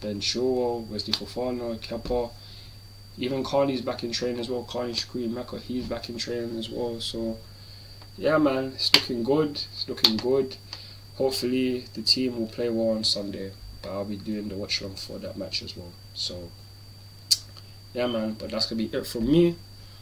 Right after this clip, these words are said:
regarding this, um, Chelsea injury update.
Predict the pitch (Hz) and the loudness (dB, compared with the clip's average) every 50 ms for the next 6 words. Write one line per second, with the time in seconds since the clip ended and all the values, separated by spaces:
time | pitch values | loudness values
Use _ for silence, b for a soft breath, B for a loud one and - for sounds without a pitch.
0 | B B - - 113 101 - 135 139 143 135 135 117 113 113 139 139 - - - | B B -10 -8 -6 0 6 8 8 8 8 6 4 0 2 4 6 6 6 6
1 | - 120 117 117 113 107 - - - - - - 123 127 123 - - 131 127 123 | 6 0 0 0 -2 -6 -8 -10 -10 -4 0 2 2 4 4 4 4 4 2 -2
2 | - - - 127 127 120 113 95 - 127 123 - - 127 127 127 | -4 -4 -4 -2 -2 -2 -2 -2 -4 -4 -4 -2 0 0 0 -2